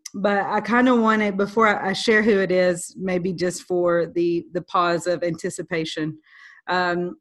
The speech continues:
is just to kind of explain how I stumbled across, um, who we're about to chat with. And, um, basically in the last year or two,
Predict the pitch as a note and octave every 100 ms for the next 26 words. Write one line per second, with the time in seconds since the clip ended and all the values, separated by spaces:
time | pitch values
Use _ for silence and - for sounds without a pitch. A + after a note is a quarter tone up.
0 | - G3+ G3 F#3 E3 G3+ F#3+ - G3+ G#3
1 | G3+ F#3 F#3 - G3 F#3 F3+ F#3 F#3 F3
2 | F3 - F3+ F3 E3+ - E3+ - E3+ E3+
3 | E3+ - - _ _ _ - F3 F3 F3
4 | F#3 F3+ E3 D#3+ D#3+ E3 G3 D#3+ - F3+
5 | E3 E3 E3+ D#3+ _ _ _ - F#3 F#3
6 | G#3+ C4+ C#4 B3 A3+ G#3+ G3+ G3 G3+ -
7 | - - F#3+ A3 C4+ C4+ C4+ B3+ - F#3+
8 | F3 - C#4 A#3+ G#3+ A3